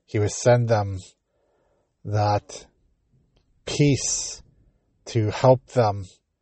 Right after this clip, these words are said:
in their lives, you know, to guide them what they're supposed to do next. So this is why we pray to the Holy Spirit all the time.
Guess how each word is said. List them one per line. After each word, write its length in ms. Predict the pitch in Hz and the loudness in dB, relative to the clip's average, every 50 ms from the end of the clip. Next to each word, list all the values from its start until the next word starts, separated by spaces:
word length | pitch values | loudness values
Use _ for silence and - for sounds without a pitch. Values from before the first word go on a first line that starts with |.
| _ _ _ _ _ _ | _ _ _ _ _ _
in 400 | - 117 113 110 107 107 104 98 101 113 - _ | -6 -4 -2 -2 -2 -4 -6 -6 -10 -14 -12 _
their 340 | - 107 104 104 101 101 - _ - | -2 -2 0 0 -2 -4 -8 _ -8
lives, 800 | 120 107 107 110 123 120 104 98 98 95 - - - - - - 120 117 117 | -4 0 2 4 4 4 2 0 -2 -6 -10 -16 -18 -18 -18 -18 -16 -12 -10
you 160 | 110 104 101 | -8 -8 -6
know, 260 | 104 104 101 101 98 - - | -6 -4 -4 -4 -6 -6 -6
to 100 | - 101 | -8 -8
guide 440 | 98 - 110 107 117 120 123 117 | -4 -2 0 2 4 4 2 2
them 300 | 113 110 104 98 98 98 - _ _ _ | 0 0 -2 -2 -6 -10 -12 _ _ _
what 280 | - - 107 107 101 - | -14 -10 -8 -6 -6 -4
they're 140 | 110 107 | -4 -4
supposed 320 | 101 - - 107 101 - - | -4 -4 -6 -6 -6 -6 -8
to 80 | 101 | -10
do 180 | 95 104 101 98 | -8 -6 -6 -4
next. 540 | 98 113 131 127 - - - - - _ _ _ _ _ _ _ _ _ _ _ _ _ _ _ _ | -2 -2 -2 -2 -2 -6 -12 -16 -18 _ _ _ _ _ _ _ _ _ _ _ _ _ _ _ _
So 160 | - - 117 | -8 -2 0
this 200 | 120 127 123 - | 0 0 0 0
is 120 | 143 127 | 0 2
why 180 | 123 123 123 120 | 4 4 6 4
we 140 | 117 120 117 | 4 2 -2
pray 320 | - - - 127 135 139 | -4 -2 0 0 2 0
to 140 | 131 - 120 | 0 0 -2
the 100 | 113 107 | -2 0
Holy 240 | 104 110 107 107 104 | 0 -2 -2 -4 -6
Spirit 480 | - - - - 113 107 104 104 101 | -8 -10 -10 -4 -2 0 0 0 0
all 160 | 101 101 101 98 | 0 0 0 0
the 80 | 95 | -2
time. 420 | - - - 127 135 139 120 98 | -4 -6 -2 -2 0 0 0 -2